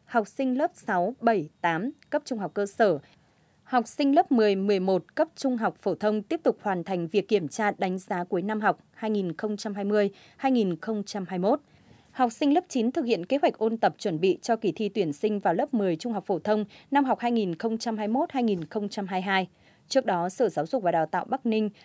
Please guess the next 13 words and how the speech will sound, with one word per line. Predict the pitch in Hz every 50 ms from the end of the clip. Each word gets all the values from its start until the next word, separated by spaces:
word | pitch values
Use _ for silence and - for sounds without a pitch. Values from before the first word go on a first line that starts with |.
| _ _
có | - 220
văn | 214 277 285 277
bản | 247 240 202 170 170
gửi | 170 196 190 165 143 -
Ủy | - 185 190 147
ban | 147 185 220
Nhân | 220 220 220
dân | 220 - 208 208 196
tỉnh | - 208 151 117 160
Bắc | 220 -
Ninh | 247 220 214 214 196 - - - _ -
về | 214 226
việc | 220 220 233 220 196